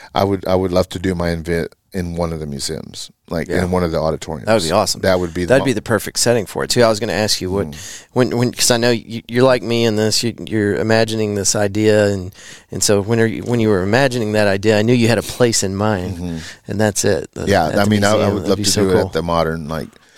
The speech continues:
Speaker 1: um, they have a big enough auditorium. You know,
Speaker 2: Mm-hmm.
Speaker 1: Will Rogers is a little big,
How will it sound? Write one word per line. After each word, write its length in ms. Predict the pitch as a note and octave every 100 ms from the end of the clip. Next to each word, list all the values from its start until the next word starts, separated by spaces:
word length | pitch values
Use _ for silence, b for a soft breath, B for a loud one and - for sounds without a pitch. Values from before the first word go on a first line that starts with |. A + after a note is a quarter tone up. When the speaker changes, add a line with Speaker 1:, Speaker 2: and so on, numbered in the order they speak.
| B B B -
Speaker 1:
um, 420 | E2 D#2+ D#2+ E2+
they 120 | F#2+ F#2+
have 120 | F2+
a 60 |
big 180 | E2 F#2+
enough 460 | F2 E2+ E2 - - -
auditorium. 640 | E2+ D#2 E2+ E2 E2 E2
You 60 | E2
know, 260 | D#2+ C2+ -
Speaker 2:
Mm-hmm. 340 | G2 G2 G2
Speaker 1:
Will 160 | G#2+ G2+
Rogers 300 | G2 F#2+ F#2
is 160 | F2+
a 60 | F2+
little 220 | F2 G2
big, 420 | F#2 G2+ G2+ G#2